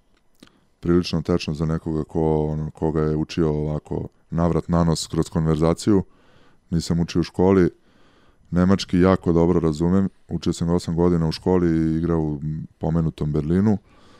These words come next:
Trebalo bi mi, ajde da kažemo, jedna sezona košarkaška da ga po-, propričam.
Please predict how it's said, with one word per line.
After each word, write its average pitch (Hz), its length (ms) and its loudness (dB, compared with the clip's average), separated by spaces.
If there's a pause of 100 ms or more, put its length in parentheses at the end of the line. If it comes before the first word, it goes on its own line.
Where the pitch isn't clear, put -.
(640)
Trebalo 80 400 2
bi 73 120 -2
mi, 71 200 -2 (1700)
ajde 80 160 -4
da 76 80 0
kažemo, 76 300 -4
jedna 76 240 -2
sezona 73 400 -6
košarkaška 76 600 -8
da 76 80 -8
ga 73 100 -6
po-, 76 180 -8 (160)
propričam. 82 540 -4